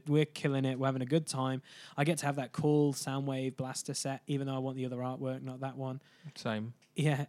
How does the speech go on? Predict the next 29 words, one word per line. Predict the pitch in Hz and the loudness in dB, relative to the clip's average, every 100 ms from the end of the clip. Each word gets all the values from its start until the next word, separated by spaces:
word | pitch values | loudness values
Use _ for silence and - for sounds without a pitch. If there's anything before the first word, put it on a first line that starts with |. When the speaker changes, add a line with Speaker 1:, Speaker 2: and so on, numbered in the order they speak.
| - | 0
Speaker 1:
I'm | 147 | 2
like, | 143 139 - | 4 2 2
"Cool. | 226 180 127 | 6 6 4
You | 151 | 0
know, | 170 175 165 _ _ - | 2 2 0 _ _ 0
I'll | 208 | 2
take | 196 202 151 | 4 2 2
that. | 120 | -2
That's | 156 147 | -4 0
really | 160 151 | 4 4
dope." | 147 156 127 - - | 4 2 2 -4 0
And | 160 151 147 143 - | 4 4 4 2 4
us | 220 185 | 4 4
Midland | 202 165 | 4 4
boys, | 131 127 131 | 2 0 -2
we, | 156 220 302 - | 0 2 2 0
we | 175 330 | 2 2
conquered | - 185 277 - 107 | 0 -2 -2 -4 0
pretty | 165 180 | 2 4
well. | 139 165 120 | 4 2 0
Like, | 131 135 | -4 0
Kaz, | 185 202 202 - - - - | 2 2 0 -6 -20 -20 0
Kaz | 233 294 | 0 2
came, | 330 294 | 2 2
like, | 262 208 - | 2 2 0
twenty-ninth. | - 196 196 160 139 147 143 - | -2 2 4 4 2 0 -2 -2
You | 156 220 | 2 2
came | - 226 | 2 0
twenty-fifth. | 214 - 196 180 139 127 | 0 -2 -2 -2 -4 -6